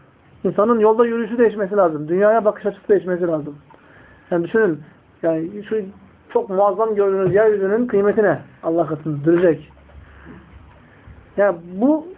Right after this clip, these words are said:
sıfatların etkisi ne olacak bizde arkadaşlar? Ortaya çıkacak. Dediğim gibi Rabbimiz arşının üstünde. Kontrol,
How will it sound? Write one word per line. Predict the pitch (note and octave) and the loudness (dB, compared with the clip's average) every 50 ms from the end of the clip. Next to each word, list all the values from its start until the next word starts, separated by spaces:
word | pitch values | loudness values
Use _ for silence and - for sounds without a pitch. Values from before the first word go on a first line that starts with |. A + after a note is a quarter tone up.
| - - - - - | -20 -20 -20 -20 -20
sıfatların | - - - A#3+ A#3+ B3 A#3 A#3 C4 C#4 D4 C#4 - _ _ _ _ _ _ _ _ _ - | -6 -2 -2 -2 0 0 -2 -2 -2 -2 -4 -8 -14 _ _ _ _ _ _ _ _ _ -2
etkisi | F#3 F#3 - - B3 - - C#4 D4 D4+ B3+ | -2 -2 -2 -6 -6 -2 0 0 0 2 2
ne | B3+ | 4
olacak | C4 B3+ - A3+ - G3+ | 4 4 2 0 -2 -2
bizde | G#3+ G#3 G3+ A3+ | -6 -2 2 2
arkadaşlar? | G#3+ G3+ G#3 G#3+ G#3 G3 F3+ A3+ A#3 C4 B3+ - - _ _ - - - - - - _ _ - _ | 2 2 2 0 0 0 2 2 0 0 0 -2 -14 _ _ -20 -20 -20 -20 -20 -20 _ _ -4 _
Ortaya | G3+ F#3 F#3 A3+ A3 G#3 G#3+ | 0 2 4 2 2 2 0
çıkacak. | F#3+ F3 D#3 D3 C#3+ C#3 B2 - - - _ _ _ _ _ _ _ _ - | -2 -4 -2 -2 -4 -6 -8 -16 -20 -20 _ _ _ _ _ _ _ _ -8
Dediğim | G3+ A3 B3+ C4 | -4 -2 0 2
gibi | A#3 G3+ G3 | 2 2 2
Rabbimiz | A3+ A#3 A3+ A#3+ B3+ B3+ B3 | 2 0 0 -4 -4 -2 0
arşının | A#3+ A#3 A#3 A#3 - B3 B3 B3 A#3+ | 0 0 0 -2 -6 -6 -4 -4 -4
üstünde. | A3+ - - A3+ G#3 G#3+ A3+ F#3 D3 - - _ _ _ _ _ _ _ _ _ _ _ _ _ _ _ _ | -6 -8 -14 -10 -2 0 0 0 0 -4 -12 _ _ _ _ _ _ _ _ _ _ _ _ _ _ _ _
Kontrol, | - F3 F3+ F#3 F3 F3+ G#3 G#3 F#3+ | -2 -2 -2 -2 0 2 2 2 2